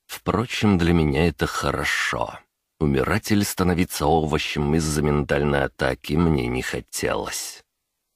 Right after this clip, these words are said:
Хоть я потерял память за последние полгода, в голове начали всплывать разные эпизоды моей жизни, которые я забыл. Например, о том, как я создавал шедевр. Ещё мелькали перед глазами моменты с Надей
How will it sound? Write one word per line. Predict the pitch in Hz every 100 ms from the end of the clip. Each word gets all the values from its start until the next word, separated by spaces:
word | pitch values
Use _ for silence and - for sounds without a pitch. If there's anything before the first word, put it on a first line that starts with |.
| _
Хоть | - 58 -
я | 95
потерял | 85 - 73 90 92
память | 82 82 76
за | 69
последние | 76 76 - 76 65 64 65
полгода, | - 60 64 - 76 90 78 73 -
в |
голове | 65 62 60 64 85
начали | 76 80 76
всплывать | 78 - - 62 - 82 -
разные | - 71 87 85 80
эпизоды | 80 78 80 82
моей | 76 73 62
жизни, | - 92 80 90 85
которые | 78 - 76 78 78 76
я | 76
забыл. | 76 69 82 73 65 - _ _ -
Например, | 78 - 71 55 69 92 80
о | 64 -
том, | 76 87 87
как | - 80 -
я | 71
создавал | 78 76 67 64 60 73
шедевр. | 76 - 80 76 73 65 - - - _ _ _ _ -
Ещё | - - -
мелькали | 143 107 - 92 95
перед | - 76 73
глазами | 69 62 62 95 110 90
моменты | 71 76 104 90 76
с | -
Надей | - 62 80 80 69 64